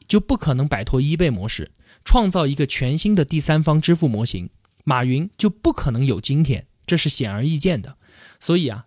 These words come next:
当时的央行确实是非常的开明和激进，给予了当时的互联网行业以极大的支持。那么，现在腾讯拥有了Q币，Q Q会员就可以卖得动了，又有了Q Q秀之后，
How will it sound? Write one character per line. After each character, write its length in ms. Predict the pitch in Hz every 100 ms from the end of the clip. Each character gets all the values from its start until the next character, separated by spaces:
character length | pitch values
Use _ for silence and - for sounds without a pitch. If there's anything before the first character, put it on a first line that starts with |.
| -
当 180 | 202 220
时 160 | -
的 100 | 151
央 220 | 143 165
行 300 | 175 - 98 -
确 280 | - 196 147
实 140 | 123
是 140 | 120
非 200 | 127 175
常 180 | 170 135
的 80 | 123
开 320 | - - 180
明 180 | 170 123
和 160 | 117 131
激 220 | - 170
进， 220 | 180 135 - - - -
给 180 | 190 277
予 160 | 262
了 100 | 143
当 220 | 143 202 220
时 140 | 156
的 80 | 143
互 180 | - 160
联 140 | 139
网 120 | 127
行 220 | 110 113
业 140 | 139 143
以 260 | 131 127
极 240 | 113 - 139
大 180 | 202 151
的 80 |
支 200 | 120 123
持。 240 | 117 - - _ _ _ _ _ _
那 100 | 156
么， 140 | 131 - _ _ - - -
现 240 | - 320
在 140 | 277
腾 260 | 208 - 160
讯 180 | 190 170
拥 200 | 190 214
有 120 | 135
了 100 | 110
Q 220 | - 190 208
币 220 | 214 - _ _
，Q 180 | - 240
Q 120 | 262
会 160 | 269 180
员 260 | 110 113 -
就 120 | - 160
可 120 | 143
以 60 | 123
卖 160 | 147
得 80 | 117
动 200 | 139 151
了， 160 | - - _ - -
又 160 | 285 262
有 120 | 143
了 100 | 147
Q 180 | - 208
Q 140 | 220
秀 200 | - 165
之 120 | 131
后， 300 | 165 185 -